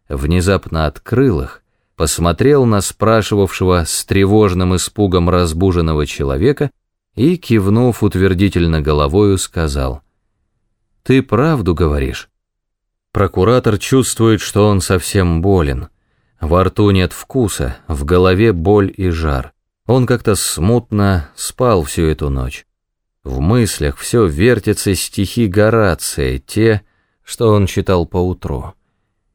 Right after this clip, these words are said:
И почему-то все этот стих. «Пост медиам ноктем висус куум сомния вера».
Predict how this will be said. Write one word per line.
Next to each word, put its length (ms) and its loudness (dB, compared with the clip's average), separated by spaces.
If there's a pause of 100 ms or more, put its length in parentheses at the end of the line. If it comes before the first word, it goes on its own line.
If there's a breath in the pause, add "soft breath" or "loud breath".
(120)
И 180 -2
почему-то 580 0
все 300 0
этот 340 0
стих. 600 -10 (1300)
«Пост 540 0
медиам 880 2
ноктем 840 0
висус 840 -2
куум 560 2
сомния 800 2
вера». 520 -2